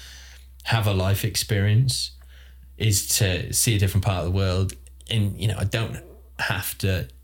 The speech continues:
do that as a job. I felt like, you know, sometimes that was sort of destroying my creativity, doing it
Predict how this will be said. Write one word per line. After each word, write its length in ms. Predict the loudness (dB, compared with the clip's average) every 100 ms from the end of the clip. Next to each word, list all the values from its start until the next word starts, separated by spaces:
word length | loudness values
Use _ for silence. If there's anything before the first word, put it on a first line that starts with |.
| -6
do 240 | 0 2 2
that 300 | 2 0 0
as 100 | 0
a 60 |
job. 400 | 0 0 0 0
I 100 | 0 0
felt 220 | -2 -2
like, 240 | -4 -4
you 80 | -2
know, 200 | -2 -2 -8 -14 -18 -6
sometimes 400 | 2 4 6 4
that 280 | 0 -2 -8 -20 -20 -20 -14 -2
was 220 | 2 2
sort 200 | 2 2
of 40 |
destroying 540 | 2 2 2 2 4 4
my 160 | 4
creativity, 720 | 2 2 2 4 4 4 4
doing 600 | 2 4 4 6 4 4 0 -8 -20 -20 -6
it 280 | -4 -4 -8